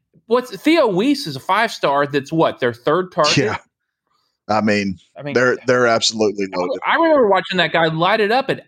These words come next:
Speaker 1: Allen High School. And he's, I don't wanna say he's an afterthought 'cause that's not accurate, but he's not the number one or number two guy on the field.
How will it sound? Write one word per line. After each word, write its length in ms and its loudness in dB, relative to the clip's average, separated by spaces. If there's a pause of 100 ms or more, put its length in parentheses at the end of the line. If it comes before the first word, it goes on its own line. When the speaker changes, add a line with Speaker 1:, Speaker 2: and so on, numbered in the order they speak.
Speaker 1:
Allen 320 -2
High 220 -4
School. 440 -10 (380)
And 500 -4 (160)
he's, 580 -4 (120)
I 80 0
don't 100 0
wanna 140 0
say 140 0
he's 120 -2
an 80 -2
afterthought 560 -2
'cause 140 -4
that's 180 -2
not 180 0
accurate, 520 -4
but 100 0
he's 160 -2
not 240 0
the 60 -4
number 240 0
one 180 0
or 60 -2
number 220 0
two 180 -4
guy 260 0
on 100 -2
the 60 -14
field. 460 -6